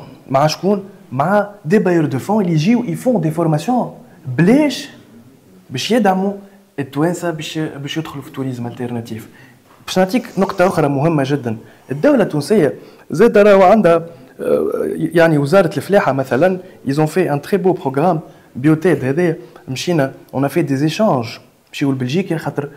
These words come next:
آه، باش نشوفوا لي، لي، لي، لي موديل، آه، ديبيرجمون التيرناتيف في، في بلجيكا. اي بان نقول لكم حاجه،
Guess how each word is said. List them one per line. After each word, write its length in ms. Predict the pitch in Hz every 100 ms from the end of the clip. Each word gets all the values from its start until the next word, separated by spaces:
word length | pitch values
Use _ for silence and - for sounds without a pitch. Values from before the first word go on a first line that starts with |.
| - - -
آه، 140 | 101
باش 420 | 90 - 131 -
نشوفوا 340 | 143 190 147 139
لي، 120 | 135
لي، 140 | 135
لي، 180 | 127 123 - - -
لي 100 | 127
موديل، 480 | 139 139 151 147 131
آه، 680 | 127 127 123 123 123 123 127 - -
ديبيرجمون 580 | 143 147 135 139 143
التيرناتيف 760 | 135 139 131 127 175 180 - - _ _ _ _ -
في، 240 | 127 - 135
في 280 | - - 139
بلجيكا. 540 | 131 131 208 - 127 - - _ _ -
اي 40 |
بان 140 | 135 175
نقول 200 | 175 196
لكم 160 | -
حاجه، 340 | 156 190 160